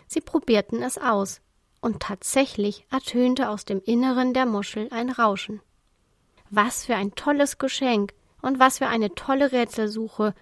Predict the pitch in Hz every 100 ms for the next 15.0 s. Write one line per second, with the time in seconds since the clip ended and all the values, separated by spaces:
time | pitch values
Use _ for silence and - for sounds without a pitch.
0 | _ - 233 - 208 208 208 202 - 208
1 | 214 196 202 202 - _ _ _ _ -
2 | 254 262 247 214 - - - 285 302 247
3 | 254 233 - - 247 277 - 208 196 202
4 | - _ - - 196 240 196 - 214 208
5 | 202 196 _ _ - 262 220 214 226 -
6 | - - 277 - 208 202 - 196 - -
7 | - 233 214 220 196 - 269 254 240 220
8 | 202 - - 208 196 - 208 214 202 202
9 | 196 196 196 _ _ _ _ _ _ _
10 | _ - 202 185 202 196 220 262 - 202
11 | 214 233 247 - 262 226 196 214 226 233
12 | 233 233 214 - 208 196 202 _ _ _
13 | 294 302 240 208 208 - 226 220 220 220
14 | 247 240 208 - 214 - 208 202 196